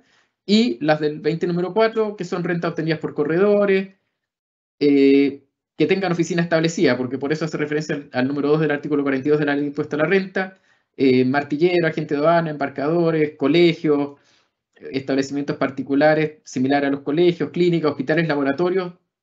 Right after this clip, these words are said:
y establecimientos análogos particulares, empresas de diversión y esparcimiento, todos los servicios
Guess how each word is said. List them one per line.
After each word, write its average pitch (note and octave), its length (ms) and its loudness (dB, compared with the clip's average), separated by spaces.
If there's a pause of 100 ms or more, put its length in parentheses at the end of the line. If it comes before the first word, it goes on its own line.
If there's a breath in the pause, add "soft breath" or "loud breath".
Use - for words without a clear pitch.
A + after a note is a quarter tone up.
(640)
y B2+ 120 0
establecimientos C#3+ 580 -4
análogos D#3 300 0
particulares, E3+ 800 -2
empresas C#3+ 360 -2
de D3 40 2
diversión D3+ 320 2
y D#3+ 40 0
esparcimiento, G3 760 0 (480 loud breath)
todos A#3 200 6
los A3+ 120 -2
servicios G#3+ 480 -4